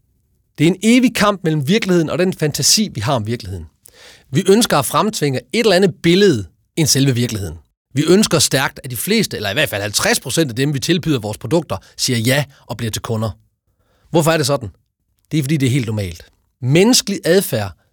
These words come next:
vil søge harmoni og undgå nederlag og konflikter. Derfor har vi en tendens til at opfinde en virkelighed, der passer til vores ønsker. Sælgeren ønsker, at kunderne siger ja, og gør alt, hvad der er muligt for at undgå et nej. Sælgeren ønsker at undgå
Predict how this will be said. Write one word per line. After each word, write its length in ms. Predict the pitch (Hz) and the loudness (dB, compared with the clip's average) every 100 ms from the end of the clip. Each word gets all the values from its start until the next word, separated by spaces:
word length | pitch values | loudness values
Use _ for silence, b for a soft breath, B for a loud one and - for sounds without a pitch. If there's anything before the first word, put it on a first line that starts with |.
| _ | _
vil 160 | 117 135 | -2 0
søge 360 | - 147 156 170 | 2 2 2 2
harmoni 460 | 127 120 147 170 | 0 -2 0 0
og 160 | 120 - | -2 0
undgå 260 | 185 160 | 0 2
nederlag 440 | 131 139 175 156 117 | 2 2 2 2 -2
og 60 | |
konflikter. 420 | - 107 123 - 85 _ _ _ _ _ _ _ - | -4 -8 -8 -12 -20 _ _ _ _ _ _ _ 0
Derfor 220 | 190 180 | 2 2
har 140 | 190 | 2
vi 60 | 170 | 0
en 60 | |
tendens 340 | 123 123 180 139 | -4 -2 -2 -2
til 120 | - | -2
at 60 | - | 0
opfinde 380 | 185 - 143 131 | 0 -2 -4 -4
en 140 | 117 | 0
virkelighed, 300 | 156 165 117 | 2 2 -2
der 100 | 117 | -4
passer 320 | - 160 156 | -4 0 0
til 120 | - 107 | -2 -6
vores 200 | 104 104 | -6 -6
ønsker. 380 | 110 - 85 - _ _ _ _ _ B B B B | -8 -8 -14 -20 _ _ _ _ _ B B B B
Sælgeren 420 | - - 175 190 170 - | -2 2 4 4 2 2
ønsker, 480 | 185 226 - 139 113 | 4 6 4 0 -4
at 140 | 131 127 | -6 -6
kunderne 320 | - 165 165 | 0 2 2
siger 220 | - 123 | 0 -2
ja, 260 | 117 127 135 - | 0 0 -2 -4
og 140 | 131 | -4
gør 140 | - 202 - _ | 0 0 0 _
alt, 200 | 233 233 | 2 2
hvad 80 | 175 | 0
der 60 | 156 | 0
er 40 | |
muligt 400 | 143 156 196 190 | 2 2 2 0
for 120 | - | -2
at 80 | 156 | -4
undgå 320 | 143 131 120 165 | -4 -6 -4 -4
et 80 | |
nej. 240 | 220 247 240 - _ _ _ _ _ B B B - | 0 0 -2 -8 _ _ _ _ _ B B B -4
Sælgeren 420 | - 143 156 147 147 | 0 2 2 2 4
ønsker 360 | 185 220 - | 4 4 2
at 60 | 131 | 0
undgå 460 | 156 180 151 139 | 2 2 2 0